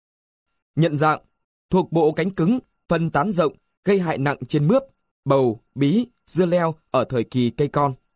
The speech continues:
Trứng được đẻ trong đất, sâu non và nhộng đều ở trong đất. Trưởng thành màu cam. Tập tính sinh sống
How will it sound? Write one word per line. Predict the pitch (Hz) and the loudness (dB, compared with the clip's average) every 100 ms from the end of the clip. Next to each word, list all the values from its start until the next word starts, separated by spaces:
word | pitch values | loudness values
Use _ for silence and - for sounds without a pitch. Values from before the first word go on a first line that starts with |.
| _ _ _ _ _ | _ _ _ _ _
Trứng | - 165 254 | -2 0 0
được | 180 | 0
đẻ | - 139 92 | 0 -2 -2
trong | - 156 | -2 -2
đất, | 247 - _ _ - | -2 -6 _ _ -8
sâu | - 180 | -2 -2
non | 165 170 160 - - | 0 -2 -2 -8 -6
và | 135 | -4
nhộng | 120 135 - _ - | 0 -2 -2 _ -6
đều | 131 127 | 0 0
ở | - 107 | 0 -2
trong | 104 131 | -2 -4
đất. | 202 - _ _ _ _ _ _ _ _ _ _ _ - | -4 -6 _ _ _ _ _ _ _ _ _ _ _ -2
Trưởng | 156 123 | 0 0
thành | 120 147 131 117 | 0 -2 -2 -4
màu | 135 139 | 0 0
cam. | 123 160 160 143 _ _ _ _ _ _ | 0 -2 -2 -6 _ _ _ _ _ _
Tập | 190 185 | -4 -2
tính | 185 220 | -2 -2
sinh | 220 196 | -2 -2
sống | 165 165 240 | -2 -2 -6